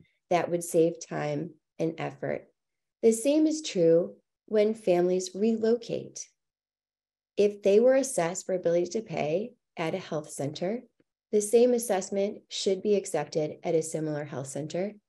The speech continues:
in a different location. The last recommendation for health systems is that they should establish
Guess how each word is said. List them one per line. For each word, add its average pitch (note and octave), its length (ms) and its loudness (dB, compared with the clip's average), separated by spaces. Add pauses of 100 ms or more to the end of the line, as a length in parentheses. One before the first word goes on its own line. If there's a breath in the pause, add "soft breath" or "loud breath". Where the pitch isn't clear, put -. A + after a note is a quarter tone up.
in D#3+ 120 0
a D3+ 60 -2
different - 360 -10
location. - 500 -14 (2750)
The A#3+ 100 -2
last A#3+ 400 2
recommendation F3 640 -2
for F3 160 -12
health D3+ 240 -6
systems D#3 640 -8 (380 soft breath)
is A#3+ 140 0
that A3+ 180 6
they A#3+ 120 6
should C4 200 2
establish G#3 640 0